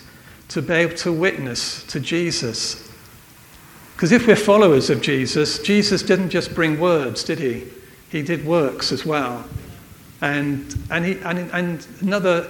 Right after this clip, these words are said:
challenging words of Jesus <laughs> is that he talked, he told his disciples to go and do the same. And, um,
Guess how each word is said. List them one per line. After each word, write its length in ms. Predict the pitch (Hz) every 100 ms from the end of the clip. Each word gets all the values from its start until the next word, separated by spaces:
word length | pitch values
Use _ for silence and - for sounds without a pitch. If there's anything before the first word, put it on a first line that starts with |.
| -
challenging 680 | - 190 196 180 160 160 156
words 360 | 180 175 165
of 100 | 151
Jesus 720 | - 165 180 - - - - - 302 - -
<laughs> 340 | - - - -
is 240 | 190 190
that 180 | 185 190
he 80 | 190
talked, 480 | - 208 247 - - -
he 80 | 190
told 400 | - 214 226 170 - -
his 160 | - 180
disciples 680 | 180 - 196 190 - 123 131
to 100 | 170
go 200 | 139 170
and 160 | 170 147
do 240 | 180 170
the 100 | 151
same. 500 | - 208 170 107 - - - - - - - -
And, 420 | 156 160 156 135
um, 480 | 156 147 147 143 143